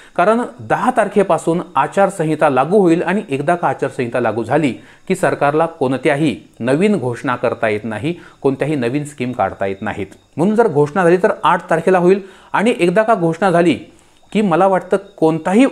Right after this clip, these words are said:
अर्ज करण्याची, कोणताही फॉर्म भरण्याची लाडक्या बहिणींना गरज पडणार नाही. जसं की मुख्यमंत्री अन्नपूर्णा योजनेमध्ये मोफत गॅस सिलेंडरसाठी तुम्हाला काही करायचं नाहीये, फक्त गॅस एजन्सीमध्ये जायचंय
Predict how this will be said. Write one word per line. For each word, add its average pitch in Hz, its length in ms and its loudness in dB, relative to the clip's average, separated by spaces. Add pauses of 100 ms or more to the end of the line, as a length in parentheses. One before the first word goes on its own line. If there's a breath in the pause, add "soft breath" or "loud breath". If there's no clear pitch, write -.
अर्ज 180 220 2
करण्याची, 156 380 2
कोणताही 160 420 2
फॉर्म 175 380 -2
भरण्याची 139 480 -2
लाडक्या 127 320 0
बहिणींना 131 380 -4
गरज 120 260 -2
पडणार 110 460 -2
नाही. 110 300 -4 (380 soft breath)
जसं 139 200 2
की 151 160 -2
मुख्यमंत्री 151 680 0
अन्नपूर्णा 165 500 2
योजनेमध्ये 147 520 0
मोफत 143 300 -2
गॅस 139 360 -2
सिलेंडरसाठी 156 560 -2
तुम्हाला - 520 -4
काही 180 280 2
करायचं 190 320 0
नाहीये, 190 200 0
फक्त 190 220 -2
गॅस 185 420 0
एजन्सीमध्ये 190 500 2
जायचंय 185 340 0